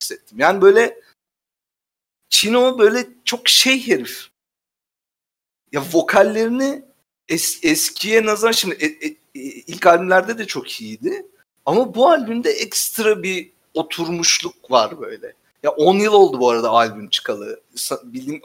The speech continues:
iki bin on diye hatırlıyorum da. Bakarım yine. Şu an tam hatırlamıyorum. Ama o, o kadar oturmuş ki adamın vokalleri albümde. Sanki o adamı, e,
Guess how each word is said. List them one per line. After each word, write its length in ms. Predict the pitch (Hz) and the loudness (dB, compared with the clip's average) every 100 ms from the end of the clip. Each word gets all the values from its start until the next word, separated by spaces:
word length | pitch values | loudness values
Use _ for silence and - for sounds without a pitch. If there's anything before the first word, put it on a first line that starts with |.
| - | -16
iki 220 | 120 147 | -12 -8
bin 80 | 156 | 0
on 320 | 170 170 - _ _ 120 | 0 0 -6 _ _ -8
diye 140 | 113 | -6
hatırlıyorum 640 | 107 - 113 147 202 240 113 | -6 -8 -10 -6 -4 -6 -10
da. 220 | - - _ _ _ _ _ | -12 -16 _ _ _ _ _
Bakarım 480 | 123 135 135 156 139 | 2 2 4 0 0
yine. 320 | 117 139 214 | -4 -4 -6
Şu 160 | - 143 | -4 -4
an 100 | 135 | -2
tam 120 | 143 | -4
hatırlamıyorum. 760 | 131 131 139 147 127 113 202 285 _ _ _ _ _ _ _ _ _ _ _ _ _ _ _ - | -4 -8 -6 -6 -4 -8 -10 -16 _ _ _ _ _ _ _ _ _ _ _ _ _ _ _ -4
Ama 300 | 185 254 302 - | 4 6 4 2
o, 160 | 190 | 0
o 200 | 180 165 151 | 0 -2 4
kadar 160 | 220 | 6
oturmuş 460 | 247 - 240 277 - | 6 0 -2 0 0
ki 120 | - | 4
adamın 240 | 208 180 151 | 4 4 0
vokalleri 480 | 135 156 127 123 | 2 2 4 4
albümde. 760 | 120 117 113 117 117 175 349 - _ _ _ _ _ - | 4 2 -2 -6 -4 -4 -6 -12 _ _ _ _ _ -4
Sanki 460 | - 254 254 220 | 2 2 2 -2
o 180 | 185 220 | 6 6
adamı, 280 | 226 226 233 | 6 4 2
e, 560 | 95 87 92 92 92 | -2 -8 -10 -10 -10